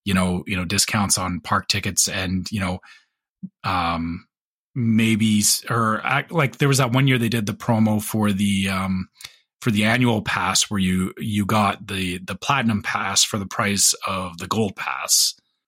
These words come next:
So I could see them, you know, maybe doing something like that, or maybe, uh, maybe they would double down on Moonlight Magic events, 'cause that, that would kind of force people back into the park. But then I guess I don't know if Moonlight Magic events,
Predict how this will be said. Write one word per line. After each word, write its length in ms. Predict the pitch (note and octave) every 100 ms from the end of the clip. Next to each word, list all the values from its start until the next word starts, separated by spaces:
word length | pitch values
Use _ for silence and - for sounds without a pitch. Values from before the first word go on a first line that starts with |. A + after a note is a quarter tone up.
| _ _
So 200 | - G#2+
I 80 | G2+
could 160 | G#2+
see 160 | - A#2+
them, 400 | A2 G2+ G2 F#2 -
you 80 | G2+
know, 80 |
maybe 260 | F#2 G2 F#2+
doing 200 | F#2 G2
something 340 | - G2+ G2
like 200 | E2 D#2+ -
that, 440 | A2 F#2 F2+ - - - - _ -
or 180 | D#3+
maybe, 580 | F#3+ E3+ D#3+ E3 D#3+ D#3
uh, 460 | D3 C#3 C3+ C3 B2
maybe 240 | B2+ C3
they 120 | C3+ C#3
would 160 | C3+
double 260 | C3 B2+ B2+
down 400 | A#2+ A#2+ A#2+ A#2
on 800 | A#2 A2 A2 A2 A2 G#2 G2+ F#2+ -
Moonlight 340 | A2+ A2+ G#2+
Magic 360 | F#2 A2+ A2+ -
events, 560 | - B1 - - - - _ _ _ _ _ _
'cause 160 | - G2+
that, 340 | A#2 A2+ A2+
that 160 | A2+ A#2+
would 120 | A#2+
kind 160 | B2+ A#2
of 60 |
force 220 | - A2+ -
people 220 | A2+ G2+
back 240 | G2 G2
into 120 | G2+
the 80 | G#2
park. 220 | - A#2
But 80 | C#3
then 140 | D#3 D#3+
I 40 |
guess 200 | E3 -
I 60 | D3+
don't 140 | D3+
know 140 | C#3+
if 100 | C3
Moonlight 300 | C#3 C#3 C3+
Magic 340 | A#2+ B2 B2 A#2+
events, 380 | A2+ A#2 A2